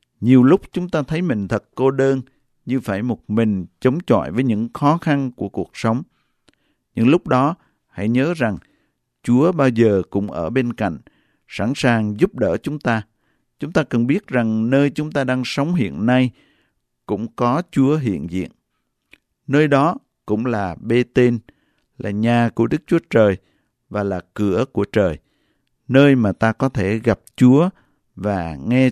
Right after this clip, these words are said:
Chúa phán cho riêng mình. Đáp ứng thứ hai của Gia-cốp là ông hứa nguyện. Không những ông dựng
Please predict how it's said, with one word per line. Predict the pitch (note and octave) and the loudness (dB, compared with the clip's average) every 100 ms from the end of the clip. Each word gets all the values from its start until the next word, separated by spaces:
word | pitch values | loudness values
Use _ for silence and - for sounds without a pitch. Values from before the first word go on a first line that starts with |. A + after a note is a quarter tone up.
| B2 | 0
Chúa | B2 B2+ D#3 | -2 0 -2
phán | D#3+ - G#2+ A2+ D3+ | -6 -6 -6 -6 -6
cho | - G#2+ | -4 -2
riêng | F#2 A2 A#2+ | 0 2 2
mình. | G#2+ F2 - _ _ _ _ _ _ _ _ _ _ _ _ _ _ _ _ _ _ _ _ _ _ | 2 -2 -8 _ _ _ _ _ _ _ _ _ _ _ _ _ _ _ _ _ _ _ _ _ _
Đáp | - C3+ | -6 -4
ứng | - A#2+ | -2 -2
thứ | C#3 D3+ | 0 0
hai | C#3 B2 B2 A#2 - - | 0 0 0 -2 -6 -10
của | F2 F2 F#2 | -6 -4 -4
Gia-cốp | A2 G2+ A2+ C3+ - _ _ _ _ _ _ - | -6 -4 -4 -4 -6 _ _ _ _ _ _ -8
là | G2+ | -4
ông | G2+ C3+ C3+ C3+ | -2 -2 -2 -6
hứa | A#2+ D3 F3+ | 0 0 2
nguyện. | C#3 G2 B1+ _ _ _ _ _ _ _ _ _ _ _ _ _ _ | 0 -2 -6 _ _ _ _ _ _ _ _ _ _ _ _ _ _
Không | F3+ E3+ | 0 2
những | A#3+ - - | 2 0 -4
ông | D#3+ D3+ | -6 -2
dựng | B2+ G2+ | 0 0